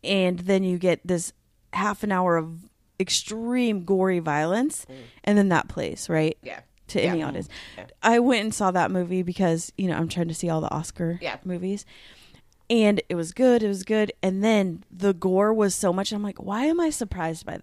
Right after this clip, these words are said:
Speaker 1: this?" Like,
Speaker 2: Yeah, I
Speaker 1: I've seen
Speaker 2: know.
Speaker 1: every one of those
Speaker 2: <laughs>
Speaker 1: movies, and I'm still surprised, and I was still grossed out. And it would have been such a better movie without that.
Speaker 2: Yeah.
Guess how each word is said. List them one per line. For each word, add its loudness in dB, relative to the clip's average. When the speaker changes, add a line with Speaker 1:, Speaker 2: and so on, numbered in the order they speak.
Speaker 1:
this?" -10
Like, 4
Speaker 2:
Yeah, 8
I 6
Speaker 1:
I've 4
seen 8
Speaker 2:
know. 2
Speaker 1:
every 6
one 6
of -2
those 4
Speaker 2:
<laughs> -
Speaker 1:
movies, 2
and 2
I'm 4
still 2
surprised, 2
and -2
I -2
was -4
still -2
grossed -2
out. 2
And -2
it 4
would 4
have 0
been 2
such -2
a 0
better 2
movie -2
without 0
that. -2
Speaker 2:
Yeah. -10